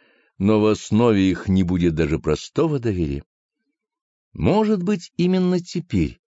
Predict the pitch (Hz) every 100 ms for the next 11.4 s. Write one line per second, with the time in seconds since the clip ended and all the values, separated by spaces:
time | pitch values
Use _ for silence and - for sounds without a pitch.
0 | _ _ _ _ _ _ - 196 180 139
1 | 107 92 117 175 - 90 80 87 76 -
2 | 87 82 107 165 185 180 - - 208 101
3 | - 82 87 80 78 82 78 76 - -
4 | - - - 127 208 185 180 156 143 120
5 | 107 185 165 92 78 76 87 - 80 92
6 | 90 123 131 120 104 98 87 101 98 -
7 | 92 90 87 78 104 101 92 - 110 104
8 | 67 57 _ _ _ _ _ _ _ _
9 | _ - 85 82 147 208 151 - 87 78
10 | 76 82 - 87 80 - - 143 175 -
11 | 143 156 147